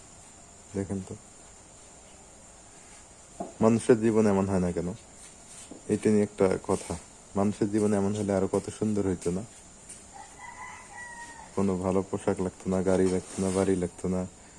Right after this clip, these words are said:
টাকা পয়সা, ধন দৌলত কিছুই দরকার নেই এদের। এদের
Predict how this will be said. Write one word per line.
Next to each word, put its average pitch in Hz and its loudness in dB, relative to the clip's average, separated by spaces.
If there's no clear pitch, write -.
টাকা 104 4
পয়সা, 95 2
ধন 92 0
দৌলত 90 0
কিছুই 120 2
দরকার 87 0
নেই 78 -4
এদের। 78 -6
এদের 98 2